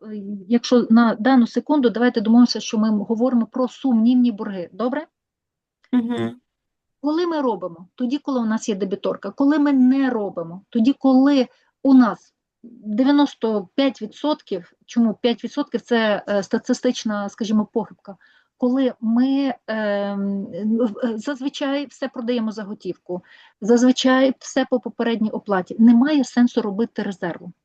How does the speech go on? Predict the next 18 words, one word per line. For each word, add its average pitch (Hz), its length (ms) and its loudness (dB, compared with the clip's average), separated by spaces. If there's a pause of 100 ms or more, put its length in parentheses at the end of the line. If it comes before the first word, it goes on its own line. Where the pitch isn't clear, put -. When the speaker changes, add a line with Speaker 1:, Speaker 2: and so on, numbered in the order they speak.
(100)
Speaker 1:
Розумієте? 240 380 4
От - 120 -6
просто 254 420 2 (200)
його 262 300 4
в - 80 -10
сенсу 247 460 0
в 196 40 -6
ньому 214 240 2
немає. 185 320 0
І - 40 0
якщо 254 260 0
там 233 180 -2
є 240 140 -4
якийсь 214 420 -8
бідний 208 300 -2
дебітор, 196 580 -6
там 196 180 -6
загубився, 226 680 -4